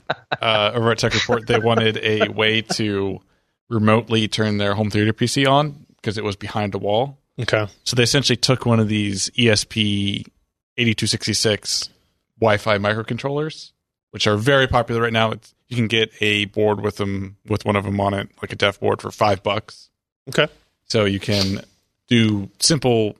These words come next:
Speaker 1: things over Wi-Fi, and essentially they're just kind of, from what I understand, bridging the onboard header of the motherboard to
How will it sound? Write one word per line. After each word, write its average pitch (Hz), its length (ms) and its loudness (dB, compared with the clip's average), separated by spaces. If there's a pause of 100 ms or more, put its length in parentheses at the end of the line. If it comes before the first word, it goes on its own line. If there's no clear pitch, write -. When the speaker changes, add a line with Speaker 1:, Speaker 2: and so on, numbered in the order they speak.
(140)
Speaker 1:
things 104 380 2
over 98 120 -4
Wi-Fi, 98 480 2
and 98 100 -2
essentially 104 280 0
they're 98 140 0
just 98 260 0
kind 101 160 -2
of, 95 140 -2 (1000)
from 135 80 -6
what 160 80 2
I 151 60 4
understand, 113 560 0
bridging 104 420 2
the 98 180 -4
onboard 95 460 0
header 95 400 0
of 101 180 -4
the 98 80 -4
motherboard 98 720 -4
to - 140 -6